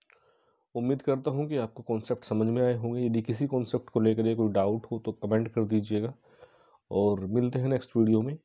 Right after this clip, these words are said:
यदि आपको अच्छा लग रहा है तो वीडियो को लाइक कीजिए, शेयर कीजिए और चैनल को सब्सक्राइब कीजिए, ये बहुत ज़रूरी है।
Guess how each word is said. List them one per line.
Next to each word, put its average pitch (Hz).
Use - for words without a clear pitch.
यदि 110
आपको 107
अच्छा 107
लग 117
रहा 113
है 110
तो 113
वीडियो 110
को 104
लाइक 107
कीजिए, 107
शेयर 107
कीजिए 110
और 110
चैनल 104
को 131
सब्सक्राइब 104
कीजिए, 113
ये 101
बहुत 107
ज़रूरी 110
है। 120